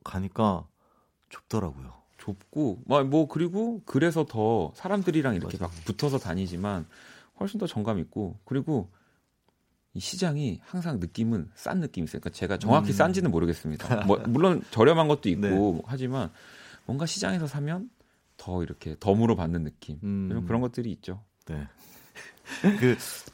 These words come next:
Speaker 1: 요즘에도 깎아주는지는 잘 모르겠어요. 깎아주려나요?
Speaker 2: 근데 저는 깎는 걸 진짜 못해서
Speaker 1: 네.
Speaker 2: 저는 그 물건을 뭘 이렇게 구매하거나 할 때
Speaker 1: 네.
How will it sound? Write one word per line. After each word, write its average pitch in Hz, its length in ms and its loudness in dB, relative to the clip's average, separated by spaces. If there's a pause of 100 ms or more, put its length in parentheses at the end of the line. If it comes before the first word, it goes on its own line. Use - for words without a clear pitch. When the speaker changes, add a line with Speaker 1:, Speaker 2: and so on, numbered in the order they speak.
Speaker 1:
요즘에도 117 420 0
깎아주는지는 151 600 2
잘 76 120 -6
모르겠어요. 80 680 -8 (500)
깎아주려나요? 87 720 -10 (400)
Speaker 2:
근데 87 120 -8
저는 90 340 -2
깎는 165 280 -2
걸 135 100 0
진짜 87 220 -8
못해서 80 520 -8 (100)
Speaker 1:
네. 80 100 -14 (580)
Speaker 2:
저는 92 360 -2 (280)
그 - 260 -12 (440)
물건을 101 560 0
뭘 78 400 -6
이렇게 - 200 -14
구매하거나 98 600 0
할 98 120 -6
때 92 340 -6
Speaker 1:
네. 95 120 -14